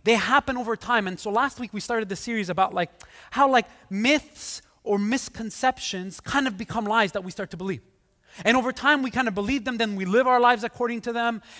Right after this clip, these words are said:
And if you missed last week, this is really important. Maybe you're watching online, you can go back. I encourage you to kind of watch last week 'cause it's kind of an intro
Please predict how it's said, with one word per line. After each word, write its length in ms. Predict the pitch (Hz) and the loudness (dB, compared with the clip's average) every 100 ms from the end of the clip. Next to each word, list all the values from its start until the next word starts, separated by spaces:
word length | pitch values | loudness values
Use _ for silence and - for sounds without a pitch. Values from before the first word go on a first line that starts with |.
| - | -2
And 160 | 226 | -2
if 200 | - 220 | -2 -6
you 120 | 214 | -6
missed 280 | 208 285 - | -2 -2 -2
last 280 | 269 226 - | -2 -2 -2
week, 180 | 220 185 | -8 -6
this 160 | 208 | -10
is 80 | 190 | -8
really 220 | 208 196 | -2 -2
important. 320 | 185 185 156 165 | -2 -6 -8 -8
Maybe 160 | 180 | -6
you're 100 | 185 | -4
watching 300 | 175 185 190 | -2 -4 -4
online, 360 | 175 175 180 180 | -4 -2 -2 -4
you 60 | |
can 140 | 156 180 | -8 -4
go 40 | |
back. 200 | 175 175 - - | -2 -2 -4 -2
I 80 | 208 | 0
encourage 300 | 220 294 277 | 0 -4 -8
you 80 | 277 | -6
to 60 | |
kind 100 | 240 | -4
of 80 | 190 | -4
watch 380 | 156 160 214 - | 0 0 0 0
last 260 | 240 220 240 | -2 -2 -8
week 100 | 196 | -8
'cause 140 | 190 | -6
it's 140 | 175 | -6
kind 180 | - 226 | -6 -4
of 80 | 196 | -4
an 140 | 160 - | -6 -8
intro 540 | 196 - 220 220 220 | -8 -6 -4 -4 -6